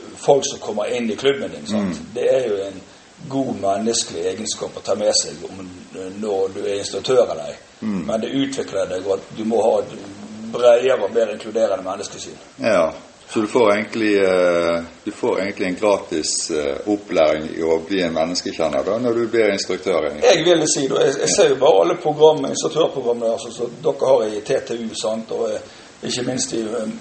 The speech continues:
Speaker 1: en god del andre gode organisasjoner, sant? De har, eh, gode programmer som gjør at det får en mer, eh,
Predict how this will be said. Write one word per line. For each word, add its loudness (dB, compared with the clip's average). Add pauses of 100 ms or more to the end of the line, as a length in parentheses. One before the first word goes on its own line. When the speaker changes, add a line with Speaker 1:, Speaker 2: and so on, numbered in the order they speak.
Speaker 1:
en -6
god 0
del 4
andre 2 (200)
gode -4
organisasjoner, -4
sant? -6
De -2
har, 6
eh, -4 (120)
gode -4
programmer 2
som -8
gjør 0
at -8
det -8
får 0
en -10
mer, 0
eh, -4